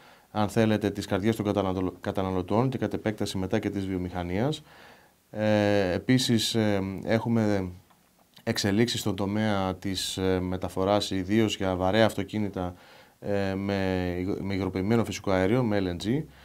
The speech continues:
Ε, όλα αυτά, λοιπόν, είναι οι τάσεις, οι νέες τάσεις, ε, τα δρόμενα τα οποία συμβαίνουν αυτή τη στιγμή σε διεθνές επίπεδο, τα οποία θα τα συζητήσουμε, θα τα δούμε,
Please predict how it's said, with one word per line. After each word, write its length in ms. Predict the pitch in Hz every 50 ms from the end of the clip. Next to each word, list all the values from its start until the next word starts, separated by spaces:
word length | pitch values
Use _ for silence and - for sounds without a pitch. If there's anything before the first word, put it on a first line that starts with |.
| - - - - - - - _ _ _ -
Ε, 360 | - - 127 - - - - -
όλα 220 | - 117 135 147 139
αυτά, 260 | 131 135 - 143 135
λοιπόν, 380 | 131 120 113 123 127 127 123 120
είναι 200 | 127 131 127 117
οι 460 | 107 104 101 98 95 92 92 90 90 -
τάσεις, 420 | - 120 123 120 117 - 101 95
οι 60 | 104
νέες 260 | 101 113 113 107 104
τάσεις, 480 | - 117 117 110 - - 101 92 - -
ε, 220 | 101 98 98 95 92
τα 160 | - 101 98 95 92 92 92 92 90 90 90 90 90 90 90 90 90 82
δρόμενα 400 | 95 107 117 113 113 107 104 98
τα 100 | - 104
οποία 300 | 98 92 95 117 110 107
συμβαίνουν 520 | 104 - 104 101 95 113 113 110 104 98 95
αυτή 180 | 92 - 110
τη 100 | 104 104
στιγμή 520 | 98 - 101 98 101 113 127 139 151 151 139
σε 420 | 139 - - 107 104 101 101 98
διεθνές 360 | 92 101 98 95 117 120 113
επίπεδο, 360 | 110 - - 127 143 147 143
τα 100 | 135 135
οποία 220 | 117 113 123 131 131
θα 80 | 135
τα 100 | 120 117
συζητήσουμε, 600 | 113 - 104 98 98 90 - 113 117 - 123 127 127
θα 120 | 127 117
τα 140 | 104 101 95
δούμε, 320 | 95 110 120 131 135 139